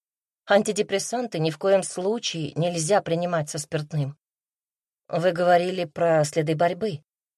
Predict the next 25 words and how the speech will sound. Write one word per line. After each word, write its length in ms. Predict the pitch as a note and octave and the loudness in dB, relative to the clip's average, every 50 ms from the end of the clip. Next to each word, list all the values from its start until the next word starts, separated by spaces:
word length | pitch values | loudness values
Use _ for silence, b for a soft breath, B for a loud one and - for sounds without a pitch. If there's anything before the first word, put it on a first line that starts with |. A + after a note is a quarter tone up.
| _ _ _ _ _ | _ _ _ _ _
«Говорила. 600 | E3 D#3+ F#3+ A3+ B3+ A3+ G#3 E3 D#3 D#3+ F3+ G3+ - _ _ _ _ _ _ _ _ _ _ | 2 4 6 8 8 8 6 4 4 2 2 0 -4 _ _ _ _ _ _ _ _ _ _
Только 300 | - G3+ F#3+ E3+ - G3 | 4 4 4 6 4 4
следы 420 | - - - F#3 F#3+ D#3+ F#3+ A3+ B3 | 4 4 0 -2 -2 0 -2 -2 -2
эти — 480 | - - D#3+ D3 D3+ - D3+ D3 D3 - _ _ _ _ _ _ | -2 -2 -2 -2 -2 -2 -4 -4 -4 -6 _ _ _ _ _ _
скорее 420 | - - - G3+ G3 G3+ G#3+ A3 | -12 0 2 4 4 6 4 2
всего, 480 | G#3+ - - G3+ F3+ F#3 A3+ A#3+ G#3 - | 0 0 0 0 0 2 2 0 2 2
остались 480 | D#3 D#3+ - - G3 F#3 F#3 F3+ D3 - | 0 0 2 2 2 2 2 0 -4 -4
от 200 | - F3+ D#3+ _ | -6 -6 -4 _
того, 280 | - F3+ F3 G#3 A#3+ | -4 -4 -4 -4 -6
что 200 | A3+ - - E3+ | -6 -6 -6 -8
кто-то 420 | - - - G3+ A3+ B3+ - - D#3 | -8 -6 -4 -4 -2 -2 -2 -4 -4
пытался 600 | - E3+ D#3 - A#3 - D4 - - - F#3+ - | -2 -2 2 4 6 4 4 4 0 -4 -4 -2
удерживать 680 | - F3 F3 D3 D#3+ A3 B3+ A3+ E3+ E3+ E3+ E3 D#3+ D3 - | -2 -2 -2 2 4 4 4 4 4 2 0 0 0 0 2
жертву 500 | - D3 C#3+ F3+ A3+ A#3 G#3+ - F3+ E3+ | 2 2 4 4 2 2 0 -2 -4 0
за 140 | D#3 E3+ D#3+ | 2 2 4
запястье 800 | D#3+ E3 D3+ - G3+ A3+ B3 A#3+ - - - D#3+ C#3+ C#3+ D3+ _ _ _ _ _ | 4 2 2 2 -2 -2 -2 -4 -6 -6 -4 -4 -4 -4 -6 _ _ _ _ _
и 80 | A#3+ A#3+ | -8 -6
плечи. 600 | - A#3+ A3+ F#3 C#3+ D3+ - - E3 D#3+ D#3+ _ _ _ _ _ _ _ _ _ _ | 0 2 2 2 2 0 -2 -6 -8 -8 -12 _ _ _ _ _ _ _ _ _ _
Синяки 540 | - - - G3 F#3+ F#3+ F#3 E3 - C#4 C4+ | -12 -6 -2 0 0 0 0 0 0 0 0
вызваны 460 | G3 F#3 F#3+ E3 D3 D3 D3 D3+ D3+ | 0 -2 -2 -2 0 2 2 2 2
сильным 400 | D3 - - G#3+ G3 F#3+ F#3+ F#3 | 2 2 2 2 4 4 2 2
сдавливанием, 760 | E3+ D#3+ D#3 B3 B3+ G#3 F#3 E3 D#3 D#3+ D3+ D3+ D#3 D3+ C#3+ - | 0 0 2 2 2 0 0 -2 0 0 0 2 0 0 0 0
а 80 | - D#3+ | -2 -2
не 140 | E3+ E3+ F#3 | -2 -2 -2
ударами. 600 | G#3+ G#3+ A#3 A3 F#3 D#3+ D3+ D3 C#3+ C#3 D3 | -2 -2 -2 -2 -2 -2 -2 -4 -4 -6 -10